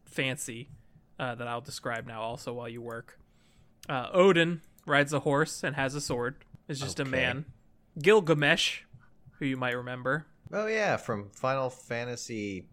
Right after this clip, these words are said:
Speaker 2: two?
Speaker 1: Five.
Speaker 2: Five.
Speaker 1: Uh, Boko is a chocobo.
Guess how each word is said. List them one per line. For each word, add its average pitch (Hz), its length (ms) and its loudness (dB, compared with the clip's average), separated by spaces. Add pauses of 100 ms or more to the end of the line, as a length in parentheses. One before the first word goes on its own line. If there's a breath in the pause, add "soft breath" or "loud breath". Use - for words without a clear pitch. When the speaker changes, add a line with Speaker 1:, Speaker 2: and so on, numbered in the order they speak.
(120)
Speaker 2:
two? 202 800 -10
Speaker 1:
Five. 120 500 -6 (440)
Speaker 2:
Five. 90 960 -2 (400)
Speaker 1:
Uh, 123 180 -2
Boko 170 720 2
is 143 160 -4
a 131 40 -4
chocobo. 143 680 0